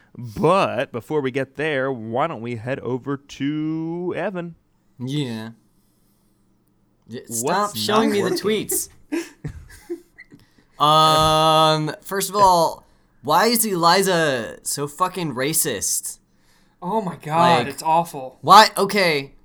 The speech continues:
Speaker 2: um, she, the first time I was like, "Whoa, that's pretty racist," and the second time I was like, "Evidently, this is a theme."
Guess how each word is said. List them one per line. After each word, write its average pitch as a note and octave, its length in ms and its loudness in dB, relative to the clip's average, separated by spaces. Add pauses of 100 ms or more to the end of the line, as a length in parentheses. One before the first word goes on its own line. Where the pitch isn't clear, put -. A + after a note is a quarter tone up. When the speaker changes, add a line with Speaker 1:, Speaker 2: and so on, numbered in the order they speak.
(140)
Speaker 2:
um, D3+ 680 0 (120)
she, D#3+ 600 -6 (640)
the D#3 100 -2
first G3 300 -4
time F#3 240 0
I C3 100 2
was A#2+ 240 -4
like, A2+ 240 -4
"Whoa, C3 200 -8
that's A#2 180 -8
pretty B2+ 200 -12
racist," C3+ 480 -6
and G#2 120 -12
the G2+ 40 -12
second B2 280 -8
time B2 200 -4
I A2 100 -2
was A2+ 220 -4
like, A2 300 -2
"Evidently, B2 640 -6
this B2 300 -4
is D3+ 180 -4
a E3+ 100 -2
theme." F3 560 -6